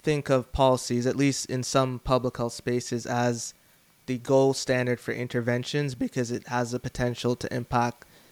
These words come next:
the most number of people simultaneously. What you're saying is within that,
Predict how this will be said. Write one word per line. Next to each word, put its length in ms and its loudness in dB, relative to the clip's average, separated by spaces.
the 100 2
most 400 2
number 280 0
of 120 -2
people 340 0
simultaneously. 1000 -2
What 140 0
you're 120 2
saying 440 0
is 200 -4
within 480 4
that, 300 0